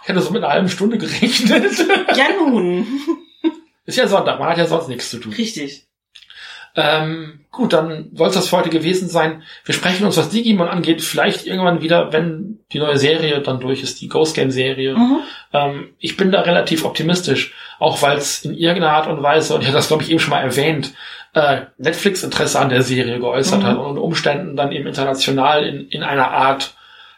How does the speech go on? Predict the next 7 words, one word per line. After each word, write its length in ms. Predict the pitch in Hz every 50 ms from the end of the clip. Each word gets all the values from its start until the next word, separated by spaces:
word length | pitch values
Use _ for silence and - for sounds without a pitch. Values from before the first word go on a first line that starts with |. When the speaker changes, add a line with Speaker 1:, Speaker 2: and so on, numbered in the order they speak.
| _ _ _ _
Speaker 1:
nicht 160 | 151 135 -
Simulcast, 760 | - 143 156 160 165 170 160 - - 139 143 151 151 - -
aber 120 | 139 143 139
zumindest 500 | - - 147 156 151 - 139 131 - -
Parallelcast 760 | 135 131 135 131 127 147 165 160 - 127 127 123 117 - 127
laufen 340 | 127 156 147 - 135 110 107
wird. 260 | 113 123 127 -